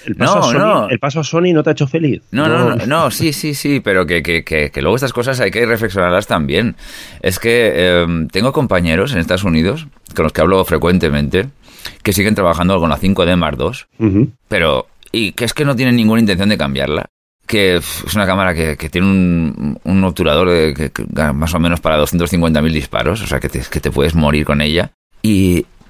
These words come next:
Speaker 2: yo no soy capaz de saber si le han disparado con la cinco D Mark dos o con la cinco D Mark tres o con la cinco D Mark
Speaker 1: Claro.
Speaker 2: cuatro, con la mía o con la del otro, con un formato completo, con un formato medio, con un formato quad.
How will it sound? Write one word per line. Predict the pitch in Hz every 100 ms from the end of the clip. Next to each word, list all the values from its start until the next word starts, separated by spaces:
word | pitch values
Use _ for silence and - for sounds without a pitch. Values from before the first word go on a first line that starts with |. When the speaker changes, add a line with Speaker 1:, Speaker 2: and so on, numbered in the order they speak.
| - -
Speaker 2:
yo | 98
no | 127
soy | 131 113
capaz | 82 107 117
de | 87
saber | 82 78 95
si | - - - - 82
le |
han | 92
disparado | 92 92 90
con | 90
la |
cinco | 90 92
D | 90
Mark | 90 80
dos | 85 117
o | 104
con |
la | 82
cinco | 87 92
D | 87
Mark | 85 82
tres | 104 113
o |
con | 90
la |
cinco | 87 92
D |
Mark | 90 80
Speaker 1:
Claro. | 95
Speaker 2:
cuatro, | 113 123
con | 110 98
la | 82
mía | 98 127 131
o | 110
con | 95
la | 87
del | 82 82
otro, | 117 123 120
con | 98
un | 92 95
formato | 92 98 95 78
completo, | 76 73 120 - 104
con | 95
un |
formato | 90 87 78 78
medio, | 113 120
con | 110
un | 101
formato | 95 90 90 87
quad. | 76 104 123 120